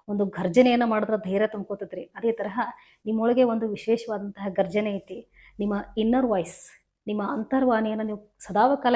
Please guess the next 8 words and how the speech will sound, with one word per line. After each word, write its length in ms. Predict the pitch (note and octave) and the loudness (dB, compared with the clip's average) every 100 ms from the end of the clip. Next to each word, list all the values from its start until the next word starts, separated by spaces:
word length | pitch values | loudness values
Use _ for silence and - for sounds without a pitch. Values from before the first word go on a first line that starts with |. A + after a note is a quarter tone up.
| A#3 | 2
ಕೇಳ್ತಾ 280 | A3 A#3 A#3 | 2 2 2
ಇದ್ರಿ 260 | A3+ G#3+ A3+ | 2 2 -2
ಅಂತಂದ್ರೆ 440 | G3+ C4+ C4 A3 A#3+ - - - | 0 0 2 0 -2 -12 -14 -2
ನಿಮ್ಮಲ್ಲಿ 300 | A3 A3+ A3 | 2 4 2
ಧೈರ್ಯ 320 | F3+ G#3 B3 | 2 4 6
ಅನ್ನೋದು 260 | A3+ G#3+ - | 4 0 -2
ತುಂಬ್ತಾ 240 | G#3+ G#3+ | -2 0
ಇರ್ತೈತಿ, 640 | G3+ G3+ F#3+ E4+ F4 - | 0 -2 0 0 0 -8